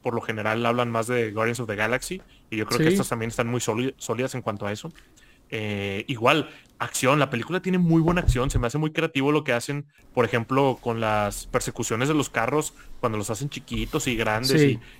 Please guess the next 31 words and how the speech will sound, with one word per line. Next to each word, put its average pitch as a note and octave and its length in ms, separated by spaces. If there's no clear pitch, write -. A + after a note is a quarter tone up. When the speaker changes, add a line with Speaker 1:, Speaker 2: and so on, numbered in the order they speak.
Speaker 1:
y A2+ 80
hacen A#2+ 220
cosas B2 320
grandes B2 280
y - 40
chiquitas. A#2 420
La, A2+ 140
el A2 220
pez A#2+ 280
ese C3 200
de G#2 420
Hello B2 200
Kitty C#3 400
está A2 340
Speaker 2:
Ujú. C#3 320
Speaker 1:
bastante C3+ 380
como G#2+ 360
creativo A#2 540
lo C#3+ 120
que B2+ 80
hacen D3+ 240
en C3 120
las A2+ 140
escenas A#2 320
de A#2+ 60
acción. D#3+ 260
También C#3 200
creo C#3 160
que - 80
es - 60
algo C3+ 440